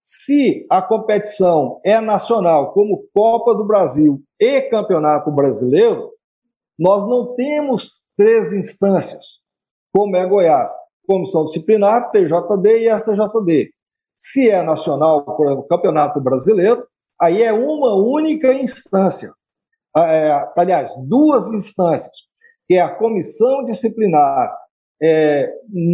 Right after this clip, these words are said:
do S T J D, que vai julgar primeiramente, e a parte que não concordar com essa decisão vai recorrer ao Pleno do S T J D,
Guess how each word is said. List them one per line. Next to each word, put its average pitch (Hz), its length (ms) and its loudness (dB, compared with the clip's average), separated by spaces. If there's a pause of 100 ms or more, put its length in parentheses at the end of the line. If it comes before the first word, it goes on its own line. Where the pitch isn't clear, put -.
(200)
do 247 460 2
S 180 360 -2
T 156 140 0
J 202 340 0
D, 202 280 4 (640)
que 214 140 2
vai 147 320 2
julgar 170 680 -2 (160)
primeiramente, 208 840 0 (460)
e 226 360 2 (400)
a 147 100 0
parte 196 540 -2
que 143 260 2 (120)
não 220 240 2
concordar 143 600 -2
com 147 80 -6
essa 143 220 -4
decisão 185 640 0 (380)
vai 185 280 0
recorrer 208 720 0
ao 220 300 0
Pleno 262 420 2
do 196 140 0
S 196 160 0
T 202 100 -2
J 196 320 0
D, 208 300 2